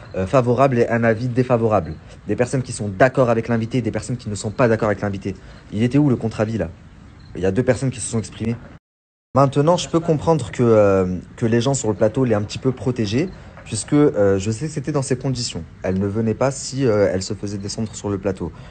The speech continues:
Donc, euh, donc, euh, je, je peux le comprendre, il y a, il y a pas de problème. Euh, par contre, pour, euh,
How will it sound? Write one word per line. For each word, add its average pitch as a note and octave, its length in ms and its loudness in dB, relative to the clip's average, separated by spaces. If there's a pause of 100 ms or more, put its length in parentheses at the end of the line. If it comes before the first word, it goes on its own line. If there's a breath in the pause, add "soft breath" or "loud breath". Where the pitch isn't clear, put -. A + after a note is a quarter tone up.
(220 loud breath)
Donc, F#2+ 180 -4
euh, G2 160 2
donc, F#2+ 240 -4
euh, F#2+ 100 0
je, - 200 -6
je - 100 -14 (100)
peux D3 60 2
le C3+ 80 2
comprendre, A#2+ 460 -4
il F2 60 -6
y F#2 40 0
a, F2 160 0
il E2 80 -6
y F#2 60 -2
a F2 40 0
pas A2 120 0
de - 60 -4
problème. A#2 480 0 (380 loud breath)
Euh, F2+ 260 0 (420)
par G#2 200 -2
contre, C3+ 300 -2
pour, E2+ 300 -8
euh, E2 100 -4